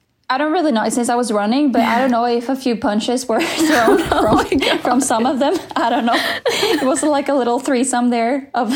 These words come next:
Speaker 1: <laughs> guys who was trying to fight or something. No, no, I, I mean, just to mention, Chris wasn't trying to fight. That's not the purpose. <laughs> He was trying to stop it and to get rid of this weird, crazy man, right?
Speaker 2: Yeah.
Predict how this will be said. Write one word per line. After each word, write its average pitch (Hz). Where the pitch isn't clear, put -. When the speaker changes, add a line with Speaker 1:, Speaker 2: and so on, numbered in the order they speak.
Speaker 1:
<laughs> 466
guys 269
who 247
was 226
trying 247
to 240
fight 214
or 262
something. 269
No, 233
no, 214
I, 202
I -
mean, 220
just 233
to 240
mention, 208
Chris -
wasn't 233
trying 196
to 233
fight. 180
That's -
not 196
the 233
purpose. -
<laughs> -
He 254
was 240
trying 226
to -
stop -
it 180
and 196
to 196
get 247
rid 233
of 208
this 208
weird, 202
crazy 214
man, 190
right? 190
Speaker 2:
Yeah. 214